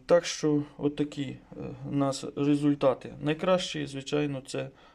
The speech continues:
це літом, там сонця є достатньо, довгий день,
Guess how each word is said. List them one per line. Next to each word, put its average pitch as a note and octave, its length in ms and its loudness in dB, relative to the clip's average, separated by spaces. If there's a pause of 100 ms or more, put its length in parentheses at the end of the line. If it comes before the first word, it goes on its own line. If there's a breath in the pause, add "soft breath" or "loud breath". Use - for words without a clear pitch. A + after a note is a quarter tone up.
(140 soft breath)
це D3+ 180 -2
літом, G3+ 360 -2
там C#3+ 220 -2
сонця C#3+ 360 0
є C#3 120 -4
достатньо, D#3 540 0
довгий C3+ 380 -4
день, D3 280 0